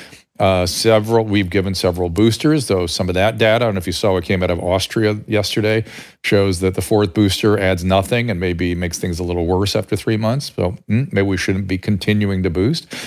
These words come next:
But that's a, those are nuanced points. The clear point i-,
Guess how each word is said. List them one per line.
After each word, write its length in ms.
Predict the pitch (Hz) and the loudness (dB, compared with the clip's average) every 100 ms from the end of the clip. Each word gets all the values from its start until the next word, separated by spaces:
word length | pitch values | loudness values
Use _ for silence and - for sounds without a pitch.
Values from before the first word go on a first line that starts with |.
| - | -8
But 140 | - 180 | 0 4
that's 180 | 196 185 | 4 4
a, 180 | 160 160 | 0 0
those 380 | 165 180 175 170 | -2 4 4 6
are 180 | 160 | 4
nuanced 720 | 139 143 156 156 131 104 92 - | 4 4 6 6 6 2 -2 -4
points. 460 | 110 90 71 - - - _ _ _ _ _ _ - | -2 -2 -4 -10 -14 -20 _ _ _ _ _ _ -4
The 80 | 107 | -4
clear 600 | - - 151 214 294 285 | -4 0 4 8 8 6
point 540 | - 98 90 92 92 | 0 -4 -2 -4 -6
i-, 120 | - | -10